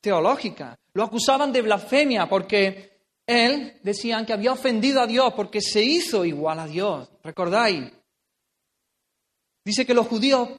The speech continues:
perseguían a Jesús y procuraban matarle porque hacía estas cosas en el día de reposo, es decir, hacía sanidad en día de reposo.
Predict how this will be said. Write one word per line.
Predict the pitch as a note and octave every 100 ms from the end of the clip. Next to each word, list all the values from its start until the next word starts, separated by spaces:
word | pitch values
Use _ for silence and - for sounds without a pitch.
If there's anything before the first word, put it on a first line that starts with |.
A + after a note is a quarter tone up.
| _ _ _
perseguían | A#3+ A3 A#3+ A3 C#4+ A#3+
a |
Jesús | A3+ G#3+ A#3
y |
procuraban | A3 G#3+ G#3+ A#3 A#3
matarle | A3 G#3+ G#3 G3+ G#3+ G#3
porque | F#3+ G3+
hacía | - B3+
estas | - A3
cosas | - G3 - B2 _ _
en | E3 D#3+
el | D3+
día | F3+
de | F3
reposo, | E3+ D#3 D#3 - C#3+
es |
decir, | D#3 D3+ C#3+
hacía | - B3
sanidad | B3 A#3 A3 B3 G3+
en | F3
día | F#3 E3+
de | E3
reposo. | D#3 E3+ E3 E3 C#3